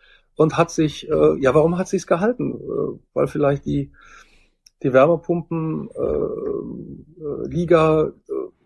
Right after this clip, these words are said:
nicht klar genug kommuniziert hat und vielleicht es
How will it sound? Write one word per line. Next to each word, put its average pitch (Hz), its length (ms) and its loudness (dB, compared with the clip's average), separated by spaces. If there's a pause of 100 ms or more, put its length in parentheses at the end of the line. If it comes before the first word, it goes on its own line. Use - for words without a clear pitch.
(180)
nicht 147 240 -6
klar 143 180 4
genug 151 220 -2
kommuniziert 143 600 0
hat 180 220 4
und 139 160 -4
vielleicht 139 640 -2 (120)
es - 320 -6